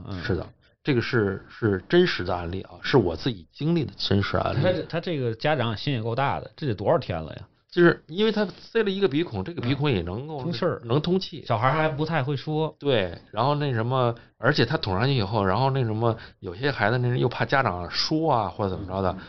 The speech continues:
Speaker 1: 嗯。
Speaker 2: 甚至他自己觉得，哎，这个也，也还可以，没什么问题。然后就放了，但过了一段时间以后变成什么样了？因为他会慢慢地会，会，会，呃，黄豆
Speaker 1: 膨胀。
Speaker 2: 膨胀，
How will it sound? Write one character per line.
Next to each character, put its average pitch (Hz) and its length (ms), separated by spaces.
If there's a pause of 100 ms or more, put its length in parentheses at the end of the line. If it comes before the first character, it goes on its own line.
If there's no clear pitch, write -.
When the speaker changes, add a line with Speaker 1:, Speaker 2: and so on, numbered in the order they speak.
Speaker 1:
嗯。 - 120
Speaker 2:
甚 151 100
至 135 80
他 135 60
自 151 140
己 90 180
觉 101 60
得， 110 80
哎， 170 360
这 147 140
个 117 260 (220)
也， 139 240 (380)
也 101 80
还 135 120
可 185 220
以， 165 80
没 123 100
什 139 140
么 110 100
问 92 160
题。 - 280 (400)
然 98 140
后 107 220 (360)
就 107 180
放 117 340
了， 98 160
但 156 120
过 202 120
了 190 60
一 175 40
段 139 120
时 - 60
间 143 120
以 135 60
后 113 160
变 127 180
成 120 80
什 90 120
么 95 80
样 101 100
了？ 98 60
因 123 100
为 165 100 (300)
他 - 140
会 160 120
慢 156 160
慢 160 160
地 147 140
会， 139 140
会， 123 360 (140)
会， - 340 (160)
呃， 117 100 (520)
黄 - 240
豆 127 160
Speaker 1:
膨 - 20
胀。 147 240
Speaker 2:
膨 107 220
胀， 135 260